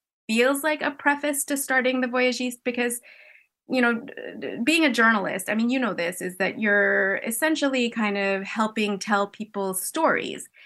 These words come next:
And creating these trips, you are sort of doing the same thing, kind of helping people live a sort of story while they're, you know, creating a story while they're living it somewhere, you know, on the road somewhere. So, um,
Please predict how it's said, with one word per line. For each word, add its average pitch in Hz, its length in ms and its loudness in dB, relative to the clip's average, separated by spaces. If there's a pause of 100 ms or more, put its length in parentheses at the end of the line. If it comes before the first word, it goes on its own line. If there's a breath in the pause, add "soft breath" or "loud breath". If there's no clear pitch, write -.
(200 soft breath)
And 226 400 2
creating 302 460 0
these 262 240 -4
trips, 233 600 -2
you 269 200 -2
are 320 320 2 (160)
sort 285 260 0
of 269 80 0
doing 247 220 0
the 233 40 -2
same 202 280 -6
thing, 185 280 -8
kind 214 200 -4
of 208 80 -4
helping 214 320 -4
people 214 320 -6
live 202 260 -4
a 165 60 -4
sort 151 260 -6
of - 100 -10
story - 520 -10 (640 loud breath)
while 180 420 0
they're, 170 260 -6
you 220 140 -2
know, 185 80 -2
creating 208 380 0
a - 20 -4
story 190 240 -4
while 180 220 -2
they're 170 160 -4
living 170 260 -2
it - 240 -6 (360)
somewhere, 160 680 0 (560)
you 190 180 -8
know, 120 120 -6
on 170 220 -4
the 160 100 -6
road 156 340 -2
somewhere. - 460 -8 (560 soft breath)
So, 190 760 -6
um, 185 1080 -8